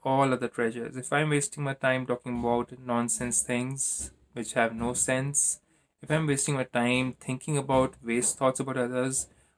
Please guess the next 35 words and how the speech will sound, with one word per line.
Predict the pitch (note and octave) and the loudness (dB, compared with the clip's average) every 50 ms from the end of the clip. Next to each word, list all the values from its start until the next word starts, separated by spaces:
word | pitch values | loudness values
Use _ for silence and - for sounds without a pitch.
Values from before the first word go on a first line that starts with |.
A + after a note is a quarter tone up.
| _ _ - | _ _ 0
automatically | - D#3 D3+ F#3 F3 E3 D#3 D#3+ E3+ D#3+ F3 F3 E3+ | 0 2 2 4 2 2 2 2 -2 -2 0 0 2
my | D#3 C3 A#2+ B2 D3 D#3 | 2 4 6 6 6 6
vibrations | D#3 D3+ C#3+ C#3 C#3+ C#3+ C#3 - D3 | 6 4 4 4 2 -2 -2 -2 -4
are | C#3 C3 | -4 -2
going | B2+ B2 | -4 -2
to | B2+ B2+ | -2 -2
have | B2 B2 A#2+ A#2 A#2+ | 2 2 2 2 2
an | A#2+ A#2 | 0 -4
effect | A2+ - - B2 A#2 - | -4 -2 -4 -4 -2 0
on | C3 A#2+ A#2+ | -2 -2 0
the | A#2 A#2+ | 0 -2
family | A2+ - - B2+ A#2 A#2+ B2 B2 | -2 0 2 2 2 2 2 -2
members | B2 A#2+ A#2 A#2 A#2 A2+ - - | -2 -2 -2 -2 -2 0 -2 -2
too. | - C3 B2+ B2+ - _ _ _ _ _ _ _ - - - _ _ _ - | -2 -4 -8 -10 -12 _ _ _ _ _ _ _ -20 -20 -20 _ _ _ -10
So | - - C3+ B2+ C3 C3+ - | -4 2 4 4 4 4 4
I'm | B2 C3+ B2+ A#2+ A#2+ | 4 4 4 4 4
wasting | A#2+ A#2+ - - C3 B2 | 2 0 0 0 -2 0
their | B2 B2 C3 | 0 0 0
time, | - C#3+ C#3+ C#3+ D#3 E3 E3 D#3+ _ _ _ _ - | 2 0 0 0 0 -2 -4 -8 _ _ _ _ -4
I'm | B2 A#2+ A#2 | -2 0 2
wasting | A#2 A2+ - - A#2 | 2 2 0 0 0
my | A#2 A2+ A2 | 2 2 2
own | A2 A2+ A2+ A2 | 2 2 0 -2
time. | - - A#2+ - - D3 D3 _ _ _ _ _ _ - - _ _ _ _ _ _ - | -2 -4 -6 -4 -6 -10 -14 _ _ _ _ _ _ -20 -20 _ _ _ _ _ _ -4
So | - - E3 F3+ F#3+ G3+ G#3 _ _ _ _ - - _ _ _ _ _ - | 2 4 4 6 4 2 0 _ _ _ _ -20 -20 _ _ _ _ _ 2
Baba | C#3+ D3 F#3+ | 2 4 4
says, | F#3+ - - F#3 F#3+ G#3 G3 - - - - - - - _ _ _ _ _ _ - - - - - _ _ _ _ _ | 4 6 6 6 6 6 6 6 6 6 4 2 0 -4 _ _ _ _ _ _ -20 -20 -20 -20 -20 _ _ _ _ _
"For | - - - D#3 E3 F3 | -2 2 6 6 6 6
the | F3 F#3 | 6 2
benefit | D#3 C3+ B2+ C3+ D3+ D#3+ - - F#3+ - | 0 4 4 4 4 4 2 0 0 0
of | F#3 E3 D3 C#3 | 0 -2 -2 0
themselves | B2+ A#2+ B2 B2+ - - F#3+ G3+ G3 - | 0 0 2 2 2 4 4 2 4 2
and | D#3+ D3 C#3 - | 2 0 0 -2
everyone | D3 C3+ C3 C3+ C#3 C#3 C#3+ C#3+ D3 - - - - | -2 -2 0 0 2 2 2 2 0 -2 -6 -6 -2
else | C#3 C3 C3+ C#3 C3 - - - | 0 2 2 4 4 2 0 0